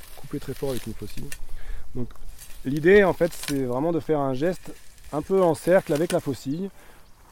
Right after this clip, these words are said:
pour, euh, rassembler, euh, la partie de plante qu'on va récolter et placer la main une fois que la faucille est en place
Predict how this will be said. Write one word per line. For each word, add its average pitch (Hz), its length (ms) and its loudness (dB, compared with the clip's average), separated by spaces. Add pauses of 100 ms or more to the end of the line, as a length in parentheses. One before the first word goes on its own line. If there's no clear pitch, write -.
(160)
pour, 185 260 8
euh, 139 240 10
rassembler, 170 680 4
euh, 127 200 4
la 135 80 0
partie 147 280 -10
de - 40 -18
plante 139 220 -6
qu'on 151 100 -8
va 135 120 -4
récolter 120 440 -8 (920)
et 151 160 2
placer 170 360 0
la 151 100 2
main 170 320 2 (340)
une 160 80 -4
fois 185 160 -4
que 175 60 -6
la 156 80 0
faucille 170 340 -4
est 147 100 -2
en 131 80 -4
place 135 300 -6